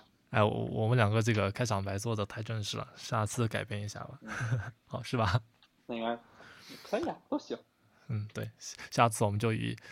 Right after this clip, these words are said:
Speaker 1: 很自然的谈话的方式就进入，比如说像现在这样。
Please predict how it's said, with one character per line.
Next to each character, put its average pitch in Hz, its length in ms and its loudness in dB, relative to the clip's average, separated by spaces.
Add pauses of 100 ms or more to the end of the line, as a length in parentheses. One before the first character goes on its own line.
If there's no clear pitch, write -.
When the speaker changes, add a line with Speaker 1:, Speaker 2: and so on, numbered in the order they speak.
(160)
Speaker 1:
很 107 240 -2
自 120 140 0
然 107 100 4
的 107 100 2
谈 101 240 -2
话 123 200 2
的 110 100 2
方 104 180 0
式 104 160 -4
就 107 140 -4
进 104 220 -2
入， 110 240 -8
比 113 100 -2
如 104 60 0
说 113 180 0
像 107 240 0
现 107 240 -2
在 104 100 2
这 104 140 -4
样。 107 160 -6